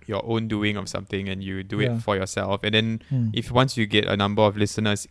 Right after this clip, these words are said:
Speaker 1: <laughs> like, tuning in,
Speaker 2: Yeah.
Speaker 1: then you naturally have more influencing power, and with
Speaker 2: Right.
Speaker 1: that influencing power comes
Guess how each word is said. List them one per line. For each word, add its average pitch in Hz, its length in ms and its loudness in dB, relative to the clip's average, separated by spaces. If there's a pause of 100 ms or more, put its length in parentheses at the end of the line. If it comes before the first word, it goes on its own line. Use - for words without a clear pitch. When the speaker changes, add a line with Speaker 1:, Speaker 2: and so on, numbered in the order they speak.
Speaker 1:
<laughs> - 60 -16
like, 123 380 -2
tuning 117 340 -2
in, 107 300 -2 (320)
Speaker 2:
Yeah. 131 80 2
Speaker 1:
then 113 340 4 (300)
you 104 640 0 (220)
naturally 113 420 2
have 107 380 0 (440)
more 113 300 6
influencing 110 680 2
power, 98 540 0 (200)
and 107 160 0
with 110 160 2
Speaker 2:
Right. - 0 - (120)
Speaker 1:
that - 40 -10
influencing 113 500 2
power 107 360 6
comes 110 400 -2